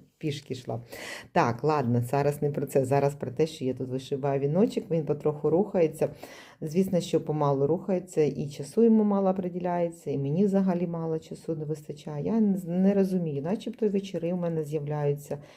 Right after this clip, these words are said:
вільні. Я цього тижня не ходила на тренування взагалі і не працювала, і сама не тренувалась, і все одно не встигаю нічого робити. Ой, якось так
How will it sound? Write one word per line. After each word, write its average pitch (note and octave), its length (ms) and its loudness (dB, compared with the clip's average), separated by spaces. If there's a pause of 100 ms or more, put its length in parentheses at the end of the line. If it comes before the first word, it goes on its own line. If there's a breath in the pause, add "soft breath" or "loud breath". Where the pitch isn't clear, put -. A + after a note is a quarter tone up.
(180 loud breath)
вільні. C#3+ 300 -2
Я D3 140 -2
цього C#3 340 -6
тижня C#3+ 360 -6
не C3 100 0
ходила C3+ 440 -4
на C3+ 180 -2
тренування C#3 640 -4
взагалі C3+ 480 -4
і D3 80 -8
не C#3+ 120 -6
працювала, F3+ 680 -4
і - 80 -4
сама E3+ 320 -4
не F#3+ 120 2
тренувалась, D#3 640 -4 (580 loud breath)
і C3 60 -16
все B2 200 -2
одно D3 300 2
не F#3 100 2
встигаю D3 600 -6
нічого C3 520 -6
робити. B2 500 -4 (1000 loud breath)
Ой, A#3 400 8 (400)
якось F#3+ 420 -2
так F#3+ 400 0